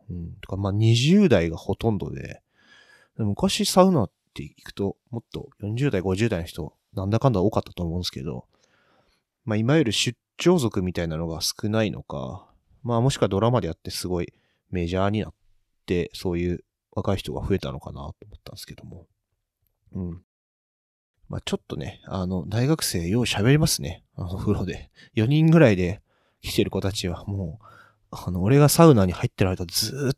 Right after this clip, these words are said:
と露天風呂で喋ったりとかしてて、うん。まあ、自分も、もう友達と集まればそんくらい喋るんで、あんま文句とか言わなかったですけども、それにしても、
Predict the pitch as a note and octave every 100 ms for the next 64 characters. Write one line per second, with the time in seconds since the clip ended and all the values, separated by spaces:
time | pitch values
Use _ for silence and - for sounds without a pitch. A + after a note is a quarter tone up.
0 | - C3+ B2 - C3+ C3+ C3 F#2+ F2+ F#2+
1 | _ _ _ _ - - A2 G2 - E2+
2 | - - - - - C2+ C3+ - - G2
3 | F2+ F2+ _ _ G2 E2 - _ _ -
4 | G2+ A2 A2+ A2 - _ - - - A2+
5 | - G#2+ B2 - B2+ - C#3 - - G#2+
6 | A#2+ A2 A2+ B2 E2 C#2+ D#2+ F#2 _ _
7 | _ G#2+ G#2+ A2+ C3+ - F#2 F#2 G2 G#2
8 | - - - - - - - _ _ _
9 | _ _ - - A2 C#3 C#3+ - F2 -